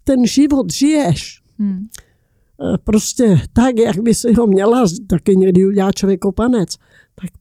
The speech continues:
Speaker 1: pořád se tě bude zdát ten život krátký.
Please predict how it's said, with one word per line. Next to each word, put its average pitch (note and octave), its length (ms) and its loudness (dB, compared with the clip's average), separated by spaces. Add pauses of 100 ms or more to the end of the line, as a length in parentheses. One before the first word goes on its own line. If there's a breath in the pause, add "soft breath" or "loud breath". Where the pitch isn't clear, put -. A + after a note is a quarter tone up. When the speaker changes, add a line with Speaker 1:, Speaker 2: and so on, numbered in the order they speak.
(280)
Speaker 1:
pořád G3+ 380 -6
se - 160 -6
tě D3+ 160 -8
bude - 240 -8
zdát D3 340 -6
ten G3+ 120 -4
život F#3 420 -10
krátký. - 460 -14